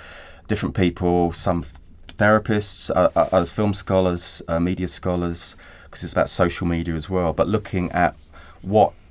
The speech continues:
how people themselves, uh, uh, are tangled up with forms of culture.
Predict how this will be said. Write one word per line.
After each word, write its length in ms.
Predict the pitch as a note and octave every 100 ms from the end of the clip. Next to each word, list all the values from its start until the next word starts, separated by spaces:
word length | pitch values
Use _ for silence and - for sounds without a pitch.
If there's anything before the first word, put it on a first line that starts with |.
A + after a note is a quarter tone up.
| -
how 180 | A2
people 360 | G#2+ - A2+ G2+
themselves, 880 | F#2+ F#2+ - G#2 G2+ E2 C#2+ - - F2+
uh, 80 | - -
uh, 200 | D2+ - - -
are 140 | D#2+
tangled 520 | - - F#2+ F2 E2+
up 280 | E2+ D#2 - - - - -
with 120 | F2+
forms 340 | - E2+ E2 D#2+
of 100 | -
culture. 520 | F#2 E2+ - -